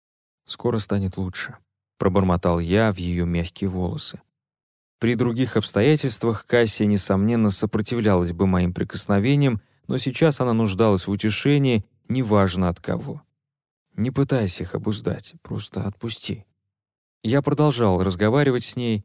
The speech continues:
и освобождал ото всего, что оказалось чересчур для её смертного тела.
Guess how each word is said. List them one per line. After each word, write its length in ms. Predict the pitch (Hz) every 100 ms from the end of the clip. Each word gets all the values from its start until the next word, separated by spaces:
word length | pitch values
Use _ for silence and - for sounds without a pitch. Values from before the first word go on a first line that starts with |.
| _
и 80 | -
освобождал 720 | 113 - 127 127 120 156 151
ото 200 | 120 123
всего, 440 | 117 - 110 143 151
что 200 | - 120
оказалось 500 | 110 110 127 120 -
чересчур 720 | - 139 131 - 113 113 110
для 160 | 101
её 200 | 101 98
смертного 560 | 92 - 95 - 92 92
тела. 500 | - - - 156